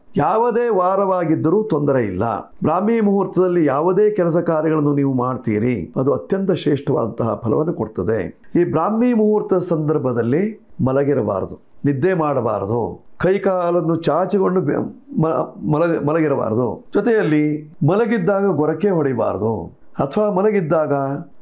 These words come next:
ಮಲಗಿದಲ್ಲೇ ಏನಾದ್ರೂ ನೀವು ಬೈತಾ ಇರೋದು, ಗಲಾಟೆ ಮಾಡ್ತಾ ಇರೋದು ಇತ್ಯಾದಿಗಳನ್ನು ಮಾಡಕೂಡದು.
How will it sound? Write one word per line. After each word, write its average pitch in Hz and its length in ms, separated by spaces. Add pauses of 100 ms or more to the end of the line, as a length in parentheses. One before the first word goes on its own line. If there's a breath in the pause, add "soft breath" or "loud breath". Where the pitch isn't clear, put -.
ಮಲಗಿದಲ್ಲೇ 233 600 (240)
ಏನಾದ್ರೂ 190 420
ನೀವು 165 220
ಬೈತಾ 160 340 (120)
ಇರೋದು, 139 280 (100)
ಗಲಾಟೆ 156 360
ಮಾಡ್ತಾ 139 340
ಇರೋದು 123 220
ಇತ್ಯಾದಿಗಳನ್ನು 143 540
ಮಾಡಕೂಡದು. 107 720